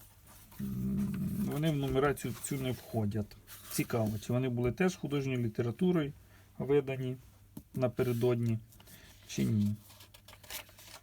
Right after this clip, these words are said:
Текст печатається по виданню п'ятдесят восьмого року. Отже, це вже перевидання. Що тут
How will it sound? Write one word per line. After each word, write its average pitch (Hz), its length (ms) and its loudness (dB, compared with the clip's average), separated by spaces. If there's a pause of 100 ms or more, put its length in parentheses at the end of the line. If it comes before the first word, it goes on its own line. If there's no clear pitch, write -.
(2500)
Текст - 300 4
печатається 147 1040 4 (140)
по 147 340 6
виданню 131 720 4
п'ятдесят 123 580 2
восьмого 135 500 2
року. 107 600 0 (540)
Отже, 147 520 -2 (260)
це 135 100 -4
вже 135 160 -4
перевидання. 120 960 2 (840)
Що - 80 -16
тут 127 100 -8